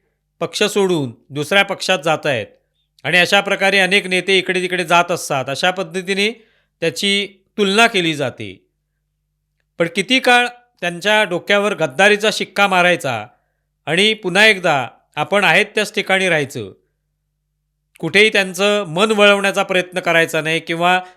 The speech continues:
काय नेमकी चूक झालेली आहे, कुठे त्रुटी राहिलेली आहेत, तुम्ही हा पक्ष सोडून जाऊ नका, इथेच राहा,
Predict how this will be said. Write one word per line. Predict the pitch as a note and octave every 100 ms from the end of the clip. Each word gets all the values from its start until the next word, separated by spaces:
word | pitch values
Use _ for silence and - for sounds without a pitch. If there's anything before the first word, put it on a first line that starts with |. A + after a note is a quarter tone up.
| _
काय | E3+ G3
नेमकी | G3+ F#3+ F3+ G3+
चूक | G3+ F3+
झालेली | D#3 D#3 D#3 D3+ D3+
आहे, | D#3
कुठे | - _ - E3 G3
त्रुटी | G3 F3+ F3+ G3
राहिलेली | E3 E3 D#3 D#3
आहेत, | B2+ C3 C3 _ _ _ _ _ C#3+
तुम्ही | D#3+
हा | F#3+
पक्ष | F#3 E3+ F#3+
सोडून | F#3 F#3+ G3+ F#3
जाऊ | F3+
नका, | E3+ D#3+ F3
इथेच | E3 F#3+ F#3+
राहा, | D3+ C3